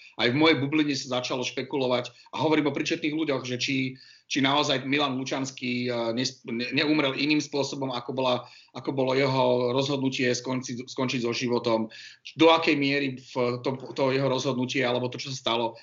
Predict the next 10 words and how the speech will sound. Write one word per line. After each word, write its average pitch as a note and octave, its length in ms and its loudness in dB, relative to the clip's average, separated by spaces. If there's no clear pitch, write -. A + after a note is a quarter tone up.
bolo C3+ 260 0
ovplyvnené C3+ 540 0
nejakými B2 500 -2
udalosťami, C3 600 -2
ktoré B2 160 0
tomu B2+ 160 -2
predchádzali B2 560 -2
vo A#2 160 0
väzení, A2 480 -2
nejakými A#2 560 -4